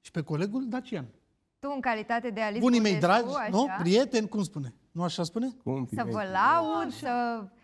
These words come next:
Speaker 2: vă drăgălesc, să vă zic ce mai faceți, că mă interesează de voi și de viețile voastre, să
Speaker 1: Foarte
Speaker 2: fiți
Speaker 1: frumos
Speaker 2: bine.
Speaker 1: din partea ta. Oricum avem de, avem ce să discutăm astăzi. Trei meciuri, dar trei meciuri importante.
Speaker 2: Trei și bune, cum ar
Speaker 1: Trei
Speaker 2: veni.
Speaker 1: și bune, da.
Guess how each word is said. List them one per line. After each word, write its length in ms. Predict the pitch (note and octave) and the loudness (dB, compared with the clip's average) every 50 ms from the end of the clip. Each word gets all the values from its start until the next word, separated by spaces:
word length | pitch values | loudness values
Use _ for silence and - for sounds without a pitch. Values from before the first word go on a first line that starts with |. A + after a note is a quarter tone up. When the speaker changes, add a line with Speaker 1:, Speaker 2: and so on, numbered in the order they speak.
| _ _ _ _ _ _ _ _ | _ _ _ _ _ _ _ _
Speaker 2:
vă 180 | F#3+ G3+ C#4 | -6 -4 -4
drăgălesc, 800 | G#3 A3 B3 B3 G#3 A3 A3+ G#3+ G3 G#3+ C4 E4+ F4+ - - - | -2 0 0 0 0 0 -2 -2 0 0 0 0 -2 -4 -10 -16
să 160 | - - B3+ A#3 | -12 -10 -10 -8
vă 100 | G#3 B3 B3 | -6 -6 -6
zic 180 | A3 A3 C#4 A3 | -4 -6 -8 -8
ce 120 | - C#4+ | -8 -6
mai 220 | A#3 A#3+ A3+ G3+ - - | -6 -4 -4 -6 -8 -4
faceți, 840 | - G#3+ A#3 D4+ F4 E4 E4 - - D#4+ D#4 D#4 D#4 D#4 - - | -2 2 2 2 2 0 -2 -8 -10 -8 -6 -6 -6 -8 -12 -14
că 160 | - C4 B3 A#3+ | -10 -8 -8 -6
mă 140 | A3+ A#3 B3 | -6 -4 -4
interesează 600 | A#3 G#3 A3+ A3 G#3+ G#3+ - A3+ A#3 A#3 A3 A#3 | -6 -6 -6 -8 -10 -10 -6 -4 -4 -4 -4 -6
de 120 | G3 F#3+ G#3 | -8 -8 -8
voi 220 | F3 F#3+ G#3+ A3+ | -8 -8 -8 -10
și 140 | - - G3+ | -10 -12 -12
de 80 | F#3 | -12
viețile 420 | G3+ F3 F#3+ G#3+ G#3+ G#3+ - F#3+ F3+ | -12 -10 -10 -12 -12 -12 -14 -14 -12
voastre, 440 | D#3+ D#3+ G3 A#3+ C4+ B3 - - A#3 | -10 -6 -6 -6 -6 -8 -10 -14 -14
să 60 | - | -14
Speaker 1:
Foarte 80 | - | -12
Speaker 2:
fiți 140 | G3+ - A#3 | -12 -12 -12
Speaker 1:
frumos 200 | G#3 F4+ D4 G3 | -10 -8 -6 -6
Speaker 2:
bine. 100 | E3+ D#3 | -6 -6
Speaker 1:
din 100 | D#3 D3 | -8 -8
partea 240 | - C#3 C3 C3 C#3+ | -10 -12 -12 -12 -16
ta. 260 | C3+ - G3 G#3 G3+ - _ _ _ _ _ _ _ _ _ _ _ _ _ _ _ _ _ _ _ _ _ _ | -14 -12 -12 -12 -12 -16 _ _ _ _ _ _ _ _ _ _ _ _ _ _ _ _ _ _ _ _ _ _
Oricum 320 | - E4+ C4 - A3+ F#3+ | -12 -12 -8 -6 -4 -2
avem 260 | F#3 F#3 E3+ E3+ D#3 C#3 | -2 -2 -2 -2 -4 -4
de, 180 | C3 C3+ C3 C3 - _ _ _ _ _ _ _ _ _ _ _ | -6 -8 -10 -12 -16 _ _ _ _ _ _ _ _ _ _ _
avem 240 | - B3+ A3 A#3+ G3+ | -8 -4 -4 -4 -4
ce 100 | - - | -4 -6
să 120 | D#3+ - D#3+ | -8 -8 -6
discutăm 460 | C#3+ C#3+ - - D#3 - D#3 C#3 C#3 | -8 -8 -8 -8 -8 -6 -6 -6 -6
astăzi. 280 | C3 - - C3+ - | -8 -8 -12 -14 -8
Trei 180 | - A3 G#3 F#3+ | -4 -2 0 0
meciuri, 360 | F3 G3+ A3 F#3+ - G#3 F#3+ | 0 0 -2 -2 -4 -4 -4
dar 240 | F#3 F#3+ F#3+ F#3 F3+ | -2 -2 -2 -2 -4
trei 220 | F3+ - G3 G3 | -6 -6 -4 -2
meciuri 320 | F#3 F3+ E3+ D#3+ - E3 D#3 | -2 -2 -2 -2 -4 -4 -4
importante. 760 | D#3+ D3 - D3+ D3+ D3+ - G#3 F#3+ F3 D#3+ F3 E3 E3 D#3+ E3 _ _ _ _ _ | -4 -4 -6 -8 -10 -8 -6 -6 -6 -6 -6 -8 -8 -8 -10 -12 _ _ _ _ _
Speaker 2:
Trei 180 | - D#4+ F4 E4+ | -8 -8 -6 -6
și 140 | - F4+ | -8 -8
bune, 300 | D4 D4 E4 D4 A3 F#3 | -10 -8 -6 -6 -6 -8
cum 180 | F3 - F#3+ F3+ | -10 -12 -12 -8
ar 60 | F3 | -4
Speaker 1:
Trei 120 | E3+ D#3+ F3 | 0 0 2
Speaker 2:
veni. 120 | F#3 E3+ | 0 0
Speaker 1:
și 120 | - - | -2 -4
bune, 280 | E3 D#3+ D#3 C3 A2 G#2+ - | -4 -4 -4 -6 -8 -10 -10
da. 160 | - C3 - | -10 -10 -10